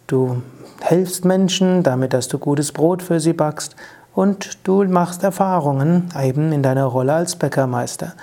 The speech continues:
Aber so wie du in eine andere Situation hineinkommst, kannst du auch eine andere Situation annehmen. Zum Beispiel angenommen, du kommst dann zu einem Elternabend, dann bist du nicht mehr der Bäckermeister,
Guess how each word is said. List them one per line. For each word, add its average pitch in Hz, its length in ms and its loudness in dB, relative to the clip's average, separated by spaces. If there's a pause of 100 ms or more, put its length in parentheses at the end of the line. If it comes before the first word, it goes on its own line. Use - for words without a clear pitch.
(420)
Aber 240 280 0
so 147 160 0
wie 139 100 2
du 139 80 2
in 131 80 0
eine 131 220 0
andere 139 400 2
Situation 139 680 0
hineinkommst, 156 800 0
kannst 127 320 -4
du 156 40 -2
auch 151 120 0
eine 180 180 0
andere 185 420 2
Situation 147 760 0
annehmen. 135 500 0 (1120)
Zum 160 120 -2
Beispiel 143 300 0
angenommen, 156 560 2
du 233 100 0
kommst 139 380 -2
dann 165 320 2
zu 156 220 -4
einem 151 500 -6 (100)
Elternabend, 170 920 0 (340)
dann 196 140 2
bist 196 180 0
du 202 60 2
nicht 202 180 0
mehr 214 80 2
der 202 140 2
Bäckermeister, 147 840 0